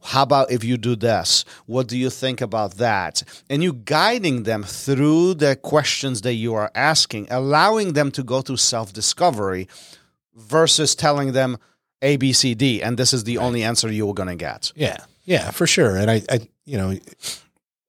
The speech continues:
Speaker 2: you needed to come to terms with that at some point. I
Speaker 1: Well
Speaker 2: need, I need to change this up
Speaker 1: Yeah.
Speaker 2: because it isn't working, right? This, the current path, the, the current way I'm doing things isn't working. I need to change this up.
Speaker 1: And what I've noticed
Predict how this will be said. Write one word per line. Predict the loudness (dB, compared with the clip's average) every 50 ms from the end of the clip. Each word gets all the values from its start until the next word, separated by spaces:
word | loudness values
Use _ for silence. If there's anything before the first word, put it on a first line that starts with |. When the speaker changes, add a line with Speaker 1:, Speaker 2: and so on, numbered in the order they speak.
| _ _ _ _ _ _ _ _ _ _ _ _ _
Speaker 2:
you | -10 0 2 4 4 6
needed | 4 4 4 4 2
to | 2 0
come | 2 2 2 2
to | 2
terms | 0 2 0 2 2 2 0 -2 -2
with | -2 -4 -4 -4 -6 -8 -10 -12 -14 -18 _ _ _ _
that | -10 -8 -8 -8 -8 -12 -16 _ -6
at | -6 -2 0
some | 0 0 0 -2 -6
point. | -10 -10 -12 -12 -12 -14 -18 _ _
I | -4 0 2
Speaker 1:
Well | 2 2
Speaker 2:
need, | 0 0 0
I | 0 0
need | 0 0 0 -2
to | -2
change | -2 -2 0 0 0 0 0 -2
this | -2 0 0 0 0 2
up | 2 2 2 2 0 -4 _ _ -16 -8
Speaker 1:
Yeah. | -4 -4 -4 -4 -4 -8
Speaker 2:
because | -8 -4 -2 0 0 2
it | 2 0
isn't | 0 0 -2 -4 -4
working, | -2 -2 -2 -2 -2 -4 -10 -12 -12 -8
right? | -6 -6 -6 -4 -6
This, | -4 -2 -2 -2
the | -2 -4 -8 -8
current | -2 0 2 2 2 0 0 -2
path, | -2 -2 -2 -2 -4 -6
the, | -6 -6
the | -4 -6 -2
current | 0 2 2 4 4
way | 4 4
I'm | 4 4
doing | 4 2 2 2
things | 0 0 -2 -2 -2
isn't | -2 -4 -4 -4
working. | -4 -4 -4 -4 -4 -6 -6 -4
I | -4
need | -4 -6 -6 -8
to | -6
change | -6 -6 -6 -6 -6 -8 -6
this | -6 -6 -6
up. | -6 -8 -12 -14 _ _ _ _ _ _ _ -2
Speaker 1:
And | 0 0 2 2
what | 4 4 4
I've | 4 4 2
noticed | 0 2 4 4 4 4 4 4 2 2 2 2 2 0